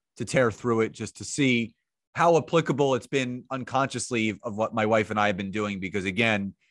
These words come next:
you know, like minds always attract like minds. And I'm just so excited for Simon in this new book. So Simon, uh, before we sign off, how can people get their hands on this incredible book? Obviously, the information is gonna be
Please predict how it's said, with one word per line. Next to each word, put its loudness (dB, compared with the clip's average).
you -8
know, -2
like 4
minds 2
always -4
attract 0
like -2
minds. -2
And 0
I'm 2
just -2
so 4
excited -2
for -8
Simon 0
in -6
this -12
new -4
book. 0
So 0
Simon, 2
uh, 0
before 0
we 2
sign 2
off, 2
how 2
can -6
people -4
get -4
their -2
hands -6
on 0
this -8
incredible 0
book? 0
Obviously, 0
the -4
information -8
is -10
gonna -2
be 0